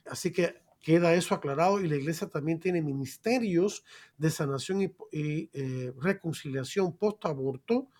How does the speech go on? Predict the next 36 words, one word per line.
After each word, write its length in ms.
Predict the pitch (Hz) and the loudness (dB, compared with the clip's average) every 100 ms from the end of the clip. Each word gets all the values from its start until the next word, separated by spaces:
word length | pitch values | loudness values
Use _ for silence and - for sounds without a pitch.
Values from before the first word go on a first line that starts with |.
| _ _ _ - | _ _ _ 0
para 220 | 156 151 | 2 2
las 120 | 139 - | -2 -6
personas, 420 | - 127 - 180 175 | -6 -4 0 0 0
hombres 400 | 180 202 190 - | 2 2 0 -2
o 40 | 143 | -8
mujeres 400 | 127 160 170 165 | -2 0 0 -2
que 140 | 131 | -10
sufren 680 | - - 277 - 160 170 214 - - _ - | -6 0 0 0 -2 -2 -4 -12 -20 _ 0
por 180 | 151 156 | 4 6
un 160 | 180 | 6
aborto 460 | 170 151 170 175 170 | 4 6 4 4 0
en 80 | 139 | 0
el 100 | 131 | 0
cual 220 | 160 160 | 0 0
se 140 | 160 | -2
vieron 260 | 131 156 160 | -2 0 -2
involucrados 960 | 131 127 131 165 220 196 127 - - _ _ _ _ _ - | -2 -4 -4 2 4 4 2 -6 -20 _ _ _ _ _ -8
libremente, 720 | 135 139 135 139 226 202 - | -4 -2 0 4 4 2 -4
entonces, 440 | 110 139 - 156 - | -12 -10 -6 -4 -4
eh, 200 | 139 131 - _ - | -8 -8 -20 _ -10
que 80 | 135 | -8
se 80 | |
sienten 360 | 123 170 165 165 | 0 0 2 0
culpables. 600 | - 135 135 202 170 135 | -2 -2 4 4 4 0
La 60 | 123 | -4
iglesia 400 | 127 156 - 170 | -4 -4 -2 -6
quiere 440 | - 180 202 196 | -2 2 4 2
que, 300 | - 156 185 - _ _ - | -2 -6 -6 -10 _ _ -14
eh, 320 | - 139 135 - | -4 -2 -2 -6
a-, 220 | 139 143 139 | -6 -8 -8
eh, 300 | 135 127 127 120 - | -8 -8 -8 -14 -8
recurran 560 | 151 147 180 254 226 170 | -4 -2 2 4 4 2
al 140 | 143 | -2
perdón 340 | 139 131 160 175 | -4 -4 -2 -2
de 140 | 147 | -4
Dios 360 | 143 170 185 | -2 -2 -2